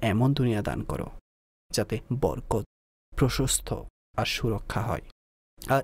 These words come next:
এ ধরনের আরও অনেক দোয়া বের করা সম্ভব। সুবহানাল্লাহ। অনুরূপভাবে দোয়ায় দ্বিতীয় অংশেও চিন্তা করুন, তাহলেও অসংখ্য দোয়া বের করা সম্ভব। এসব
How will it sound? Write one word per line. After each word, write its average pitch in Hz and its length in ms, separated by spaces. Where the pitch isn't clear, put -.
এ 120 140
ধরনের 123 380
আরও - 340
অনেক 120 380
দোয়া 85 280
বের 110 220
করা - 220
সম্ভব। - 380
সুবহানাল্লাহ। - 800
অনুরূপভাবে 139 640
দোয়ায় 113 380
দ্বিতীয় 139 420
অংশেও 117 480
চিন্তা 113 320
করুন, 82 300
তাহলেও 113 420
অসংখ্য 139 600
দোয়া 107 440
বের 113 280
করা - 220
সম্ভব। - 360
এসব 110 240